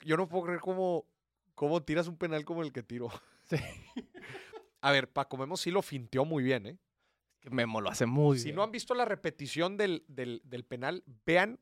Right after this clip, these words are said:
Speaker 1: la repetici-, la repetición detallada como, ¡fum! Se lanza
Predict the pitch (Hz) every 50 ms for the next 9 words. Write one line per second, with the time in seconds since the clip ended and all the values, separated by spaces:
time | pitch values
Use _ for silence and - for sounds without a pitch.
0 | _ _ - 156 151 147 147 135 - 139 - 139 123 - - - - 135 123 123
1 | 120 131 120 120 - 165 175 180 175 - - 135 123 123 131 156 156 - - 151
2 | 147 151 165 170 - - _ _ _ _ _ _ _ _ _ _ - - - -
3 | - - - 233 220 165 123 - _ _ _ _ _ _ _ _ _ _ _ -
4 | - - 165 170 185 208 214 214 - - 247 233 226 -